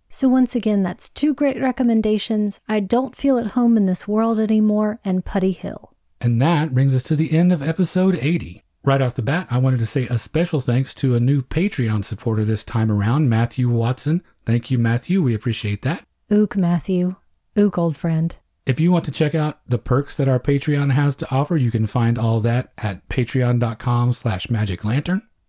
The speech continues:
Speaker 2: Otherwise, if you just want to get in touch with us, you can reach us via email at magiclanternpodcast at gmail dot com.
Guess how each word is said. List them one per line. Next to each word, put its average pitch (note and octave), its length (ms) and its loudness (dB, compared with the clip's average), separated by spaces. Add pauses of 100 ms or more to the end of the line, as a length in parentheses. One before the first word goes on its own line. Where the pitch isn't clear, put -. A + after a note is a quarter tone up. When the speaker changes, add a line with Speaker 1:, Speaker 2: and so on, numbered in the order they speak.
(440)
Speaker 2:
Otherwise, C#3 440 2
if C3+ 100 -2
you C3 80 2
just C3 220 0
want C#3 140 0
to C3 80 -4
get B2+ 120 2
in A#2+ 120 0
touch A3 260 -2
with C3 140 0
us, D#3+ 180 -2
you C3+ 100 0
can B2 140 0
reach B2 200 0
us A#2+ 120 -2
via A#2 380 0
email C3+ 520 2
at A#2+ 100 -2
magiclanternpodcast A#2+ 1300 -2 (220)
at A2+ 160 -4
gmail B2 440 0
dot A#2+ 240 -4
com. - 320 -4